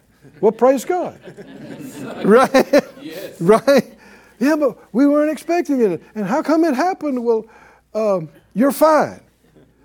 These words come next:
Speaker 1: Okay? Rejoice about that. Ask the Lord, "Lord, is there something I need to see about that and learn about that? Show me."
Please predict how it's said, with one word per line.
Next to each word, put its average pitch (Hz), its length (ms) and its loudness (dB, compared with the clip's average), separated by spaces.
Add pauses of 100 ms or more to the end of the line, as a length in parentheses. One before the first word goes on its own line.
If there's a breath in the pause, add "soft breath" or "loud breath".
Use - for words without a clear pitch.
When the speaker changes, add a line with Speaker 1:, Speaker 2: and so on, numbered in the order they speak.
(180)
Speaker 1:
Okay? 254 360 2
Rejoice 269 480 0
about 247 300 0
that. 269 340 -4 (680 soft breath)
Ask 269 340 -2
the 247 80 -4
Lord, 214 200 0
"Lord, 233 180 4
is 208 100 -6
there - 160 -4
something 220 140 -6
I 214 80 -4
need 214 200 -4
to 170 40 -8
see 269 200 -8
about 208 340 -4
that 233 240 -6
and 160 100 -8
learn 269 240 -6
about 196 280 -6
that? 185 220 -8 (160 soft breath)
Show 285 380 -8
me." 185 240 -6